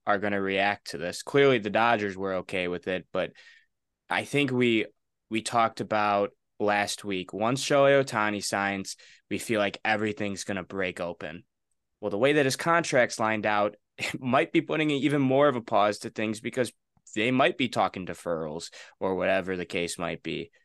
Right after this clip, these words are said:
What, what are some of the big ones? Obviously, Shohei's the, the biggest one 'cause he's gonna make sixty-eight million dollars a year by the time he's done playing. But we're still talking Bobby Bonilla, correct?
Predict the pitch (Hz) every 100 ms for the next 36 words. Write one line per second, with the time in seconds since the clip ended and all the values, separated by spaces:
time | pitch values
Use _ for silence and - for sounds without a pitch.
0 | _ _ _ _ - 151 170 175 180 220
1 | 220 208 170 135 - 107 95 90 92 95
2 | 90 92 87 95 - 160 170 170 135 -
3 | 113 _ _ 107 107 143 117 - 107 98
4 | - 113 107 107 101 101 101 - - -
5 | 135 - 120 104 110 113 107 98 101 107
6 | 104 101 95 101 110 104 95 92 - 101
7 | 92 87 95 90 - 107 90 87 - -
8 | - 120 127 156 - 127 131 113 - 107
9 | 95 - _ _ - 107 113 120 127 110
10 | 95 104 - - 110 87 107 -